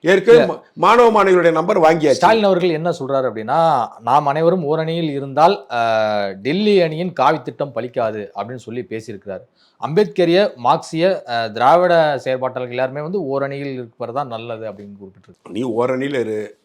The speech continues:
Speaker 1: போதைப் பொருள் கடத்துறவன ஓரணியில வச்சுக்க, கொலை கொள்ளை பண்றவன ஓரணியில வச்சுக்க, அ-, அத்துமீறி சட்டத்துக்கு புறமாக நடக்கக்கூடிய காவல்துறையினரை ஓரணியில வச்சிருக்கிற, அப்புறம் மக்கள் எதுக்கு உனக்கு?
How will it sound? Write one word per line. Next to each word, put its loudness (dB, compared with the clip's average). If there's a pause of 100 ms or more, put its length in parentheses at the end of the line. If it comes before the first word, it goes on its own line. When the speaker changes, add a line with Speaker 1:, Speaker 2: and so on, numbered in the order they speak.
Speaker 1:
போதைப் 0
பொருள் -2
கடத்துறவன -4
ஓரணியில -4
வச்சுக்க, -12 (600)
கொலை -2
கொள்ளை -2
பண்றவன -6
ஓரணியில -6
வச்சுக்க, -14 (800)
அ-, -10
அத்துமீறி -4
சட்டத்துக்கு -6
புறமாக -4
நடக்கக்கூடிய -8
காவல்துறையினரை -4
ஓரணியில -6
வச்சிருக்கிற, -16 (560)
அப்புறம் -8
மக்கள் -2
எதுக்கு -2
உனக்கு? -10